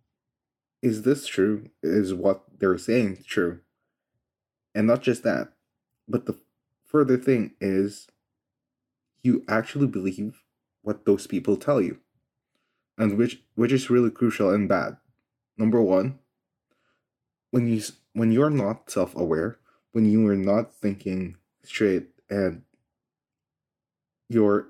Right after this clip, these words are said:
in your low moment, you tend to believe even more, more of the bad things than rather the good things that you, that others see in you, right? So, you know,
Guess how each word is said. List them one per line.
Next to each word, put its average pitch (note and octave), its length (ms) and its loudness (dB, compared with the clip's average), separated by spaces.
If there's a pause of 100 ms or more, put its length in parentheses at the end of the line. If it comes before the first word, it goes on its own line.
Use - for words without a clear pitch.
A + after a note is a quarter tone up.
in F#2 500 -2 (280)
your G#2+ 140 2
low G2+ 200 2
moment, G2 720 -2 (720)
you A#2+ 80 -2
tend B2 260 0
to B2+ 80 0
believe G2+ 480 0 (240)
even G#2 300 -2
more, F#2 420 0 (960)
more G#2 180 2
of F#2+ 80 -6
the G#2 80 -2
bad G#2+ 320 0
things F2+ 300 -6
than F#2+ 240 -6
rather F#2 200 0
the G2 100 -2
good F#2 260 -2
things F#2+ 220 -4
that F2+ 180 -8
you, G2 160 -6 (160)
that G2+ 220 -2
others F#2+ 300 0
see C3+ 120 0
in B2+ 120 0
you, - 200 -8 (680)
right? G2 180 -2 (540)
So, C#3+ 380 2 (1300)
you E3+ 120 2
know, F#2+ 240 -2